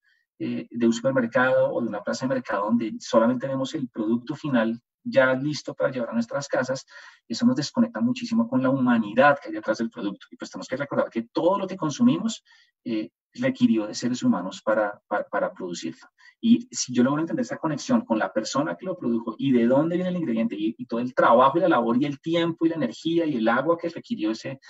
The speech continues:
ese producto para llegar a mi casa, a mi restaurante, le voy a dar más valor. Y al darle más valor, lo, lo voy a utilizar mejor. Y al utilizarlo mejor, voy a sacar mejores platos. Y voy a ser orgulloso de esos platos y ese orgullo se transmite en la calidad de la comida y en que la gente quiera volver a comerlo.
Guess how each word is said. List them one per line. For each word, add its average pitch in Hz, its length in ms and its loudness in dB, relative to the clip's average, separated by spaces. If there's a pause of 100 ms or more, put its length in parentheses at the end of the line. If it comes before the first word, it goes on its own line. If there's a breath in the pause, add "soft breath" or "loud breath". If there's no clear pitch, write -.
(220 loud breath)
ese 117 220 -6
producto 117 460 0 (220 loud breath)
para 104 180 2
llegar 107 280 0
a 120 60 0
mi 147 120 -4
casa, - 380 -4 (400)
a 233 100 2
mi 233 80 8
restaurante, 196 720 -2 (140)
le 123 120 0
voy 110 100 2
a - 20 0
dar 107 140 -2
más 107 200 -2
valor. 107 320 -2
Y - 60 -8
al - 80 -2
darle - 220 2
más 143 160 0
valor, 208 360 2
lo, 233 140 4 (160)
lo 123 80 -2
voy 107 80 -2
a 107 60 -2
utilizar 117 460 4
mejor. - 280 -6 (100)
Y - 60 -2
al - 60 -6
utilizarlo 120 340 2
mejor, 190 320 4
voy 127 120 2
a - 20 -2
sacar - 200 -4
mejores - 320 -8
platos. - 520 -10 (380)
Y 120 60 2
voy 113 80 6
a 101 40 2
ser 131 100 -2
orgulloso 135 380 2
de 131 60 -8
esos 143 140 -6
platos 202 460 -2
y 127 160 4
ese - 260 -4
orgullo 139 340 0
se - 120 -8
transmite 117 480 0
en 123 60 4
la 135 100 -2
calidad 123 300 -4
de - 60 -2
la - 100 -4
comida 180 440 -10
y 143 100 -4
en 127 80 0
que - 80 -18
la - 80 -6
gente - 260 -16
quiera 117 300 -2
volver 120 200 -6
a - 60 -8
comerlo. - 400 0